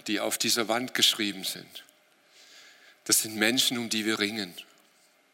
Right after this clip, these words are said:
Und ich möchte heute am Ende dieser Predigt mit dir hier und mit dir zu Hause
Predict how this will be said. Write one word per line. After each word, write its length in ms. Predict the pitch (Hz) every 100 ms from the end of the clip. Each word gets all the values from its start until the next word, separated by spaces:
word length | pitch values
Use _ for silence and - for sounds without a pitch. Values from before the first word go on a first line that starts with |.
| _ _ - - - - - - -
Und 80 | 117
ich 100 | 123
möchte 400 | 147 151 143 -
heute 240 | 147 165
am 100 | 151
Ende 220 | 127 151 151
dieser 280 | 139 131
Predigt 560 | 123 - 131 139 123 -
mit 260 | 113 107 135
dir 380 | 151 170 165 - - - -
hier 500 | - - 151 190 190 170
und 200 | 131 120
mit 160 | 120
dir 180 | 131 131
zu 300 | - 127 -
Hause 400 | 104 139 131